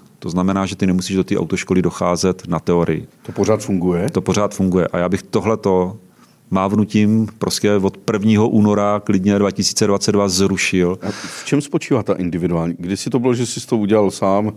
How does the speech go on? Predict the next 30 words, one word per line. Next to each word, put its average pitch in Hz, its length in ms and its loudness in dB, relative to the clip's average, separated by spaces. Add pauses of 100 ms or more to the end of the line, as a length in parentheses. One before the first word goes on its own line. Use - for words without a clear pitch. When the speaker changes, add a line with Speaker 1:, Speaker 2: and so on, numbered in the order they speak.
Speaker 1:
Jo, 95 220 2
prostě - 340 0
ty 185 100 0
lidi 156 180 2
se - 120 2
Speaker 2:
No, 139 100 2
Speaker 1:
samovzdělávají 127 840 2
doma 92 200 2
z 110 60 -2
učebnice 135 520 0 (420)
a 113 560 4
chodějí 110 340 2
potom 107 280 0
do 98 120 2
autoškoly 92 460 0
na 90 100 0
konzultace. 87 640 0 (1120)
Speaker 2:
No, - 160 0
ale 98 160 2
já 120 120 2
jsem 143 180 -2
vždycky 135 260 -2
seděl 127 420 2
prostě - 340 -2
v 92 60 0
lavici, 92 280 2
když 104 100 -2
jsem 107 140 0
to 82 120 -2
dělal, 120 460 0